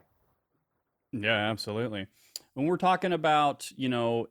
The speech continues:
integrating this now into our daily lives at communities, what does that look like? What about, e-, people are gonna ask you, "What about equipment? How do I get this set up? How do I get started doing this?" What's your advice on that?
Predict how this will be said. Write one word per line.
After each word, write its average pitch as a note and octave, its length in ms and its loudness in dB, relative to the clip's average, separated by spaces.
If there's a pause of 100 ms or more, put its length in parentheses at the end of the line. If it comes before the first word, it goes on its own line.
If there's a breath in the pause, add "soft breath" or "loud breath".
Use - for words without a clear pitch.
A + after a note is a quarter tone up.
(120)
integrating A#2+ 640 -2
this G#2 280 -4
now G#2 520 0
into A2 580 -4
our G2+ 220 2
daily G#2+ 420 -2
lives G#2 460 0
at G2 260 -2
communities, G#2 640 -4
what C#3+ 240 -4
does A#3+ 200 -8
that G#3+ 220 -4
look C3+ 260 -4
like? F#2 340 -2
What C#3+ 160 0
about, A3 240 -2
e-, F3+ 40 -8 (200)
people E3 200 0
are B2+ 40 0
gonna C3 100 0
ask A#2+ 260 -2
you, A2+ 140 -2 (300 soft breath)
"What E3+ 120 0
about G3+ 200 2
equipment? B2 760 0
How C3 140 2
do D#3 100 2
I E3+ 80 2
get E3 240 -4
this D3+ 140 -6
set B2 320 0
up? A2+ 280 2
How B2+ 160 0
do D#3+ 60 0
I E3+ 80 0
get E3 180 -4
started A#2 640 -2
doing G#2+ 280 -2
this?" F#2+ 200 -6
What's C3 220 -4
your E3 80 0
advice G#2+ 380 -2
on F2+ 160 -8
that? F2 260 -12